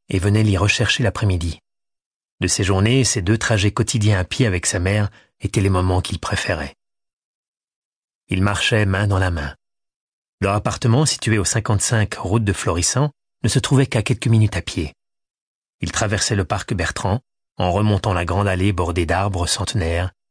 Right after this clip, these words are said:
et ils y étaient. Arrivés dans leur petit appartement du sixième étage, Dora, la mère de Lève, mettait du lait à chauffer, puis, s'emparant d'un petit pain brioché, elle le coupait en deux, le beurrait généreusement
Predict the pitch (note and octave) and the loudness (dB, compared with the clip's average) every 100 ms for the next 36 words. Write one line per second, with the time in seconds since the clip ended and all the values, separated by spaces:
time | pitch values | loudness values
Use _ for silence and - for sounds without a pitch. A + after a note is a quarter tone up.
0 | _ _ _ F2+ F2 D#2+ F2+ D#2 - - | _ _ _ -4 -2 0 -2 -2 -6 -12
1 | - _ _ _ _ _ _ _ _ _ | -14 _ _ _ _ _ _ _ _ _
2 | _ _ _ F#2 G#2 A2 D3 A2+ - - | _ _ _ 0 2 4 4 2 0 -2
3 | G3+ C3 A#2+ - A#2+ A#2 G2 F2 - F#2 | 0 0 -2 0 2 2 2 0 -2 0
4 | F2 E2 G#2 C3+ A#2+ - - _ _ - | 0 0 0 0 -2 -8 -20 _ _ -4
5 | G#2 G2 G2+ D3 - E2 F2 E2+ D#2 D#2 | 0 0 0 -2 -2 -2 0 -2 -2 0
6 | A#2 C3+ - _ _ _ - G2 A2+ G#2+ | 0 -2 -10 _ _ _ -4 0 2 4
7 | A2 A2 F#2 G2+ - - E2+ - G#2+ C#3 | 4 4 2 -2 -4 -4 -4 0 2 2
8 | - - _ - E2+ F#2+ F#2 E2+ D2+ - | 0 -12 _ -6 -2 0 0 0 -2 -2
9 | - - A2 F2+ E2+ D#2+ - G2+ G#2+ _ | -2 -2 0 0 0 0 0 -2 -4 _
10 | _ _ - G#2 F#2 A2+ G2 F#2+ E2+ E2 | _ _ -2 0 0 0 0 0 0 -2
11 | A2+ - _ _ - F#2+ F2+ G#2 G#2 F#2+ | -2 -6 _ _ -2 0 2 0 2 0
12 | E2+ A2+ G2+ G2 F2+ F#2 A2+ | 2 2 4 2 2 2 0